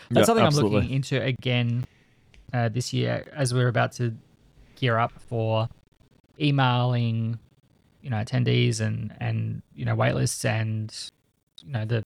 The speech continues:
Speaker 2: the sign up list and all that kind of stuff for, for Laracon A U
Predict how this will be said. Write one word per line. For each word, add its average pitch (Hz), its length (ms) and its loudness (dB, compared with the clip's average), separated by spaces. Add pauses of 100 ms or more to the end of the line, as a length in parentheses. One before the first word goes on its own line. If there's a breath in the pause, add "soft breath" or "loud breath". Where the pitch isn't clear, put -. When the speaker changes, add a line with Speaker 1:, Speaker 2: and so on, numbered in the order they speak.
(240)
Speaker 2:
the 139 100 -6
sign 120 220 0
up 120 100 -2
list 127 200 0
and 123 60 2
all 117 60 4
that 117 140 0
kind 117 160 -2
of 117 60 -2
stuff 113 220 -6
for, 113 300 -2
for 131 120 -6
Laracon 117 360 -2
A 110 60 -4
U 120 300 0